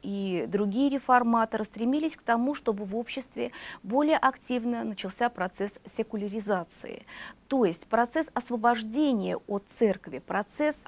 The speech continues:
обеспечения более широкого, более масштабного светского движения культуры. И церковь занимала, э, свое, э, с-, место, не претендуя на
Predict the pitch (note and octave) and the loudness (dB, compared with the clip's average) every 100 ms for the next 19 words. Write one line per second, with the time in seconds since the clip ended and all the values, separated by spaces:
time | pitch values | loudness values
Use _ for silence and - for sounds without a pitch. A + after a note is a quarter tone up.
0 | - G#3 A#3+ - B3 - D4 D4 A#3+ F#3+ | -12 -4 -4 -2 -4 0 2 4 2 0
1 | G#3+ D4 C#4 - C4+ C4 A#3+ F#3+ F#3 E3+ | 2 2 2 2 2 4 2 0 -4 -2
2 | A#2 - - - F#3+ C4 D4 C4+ C4+ C4+ | -2 -4 -12 -10 -2 2 4 6 4 2
3 | - - A#3 F3 G3 F3+ D#3+ D#3 - - | 0 6 6 4 -2 -4 -2 -2 -6 -20
4 | - _ _ _ - - A3 D4+ C#4+ - | -20 _ _ _ -18 -2 2 4 2 -4
5 | F#3 E3+ A2 F3 G3+ G#3 G3+ A#3+ G3+ F#3 | -2 0 -2 0 2 4 6 4 2 -2
6 | - G#3+ - D#4 E4 A#3+ C#3+ - - - | -4 -6 -2 0 4 2 0 -4 -10 -10
7 | - - _ _ _ B3 A#3+ A3+ F#3 - | -10 -12 _ _ _ 2 4 4 0 -4
8 | - _ - D#4+ F4 - G3 F3+ G3 C4 | -16 _ -2 2 2 4 -2 0 2 6
9 | D4+ F4 C#4+ A3+ - F#3 G3 G3 A#3 B3+ | 6 6 4 2 0 -4 -4 4 6 6
10 | A#3+ G#3+ E3 - - _ - C3 - - | 2 2 0 -4 -12 _ -10 -10 -12 -10
11 | G#3 A3+ D4 D#4+ - C#4 C4+ - - - | -2 4 4 4 0 0 0 -4 -16 -4
12 | G3+ B3+ D#4+ D4+ D4 C4 B3+ G3+ A#3+ A3+ | 4 6 6 2 -4 0 0 0 0 2
13 | G3+ G3 - - A3 A3 B3 C#4 C4+ | 0 -2 -8 -10 -2 2 4 2 -2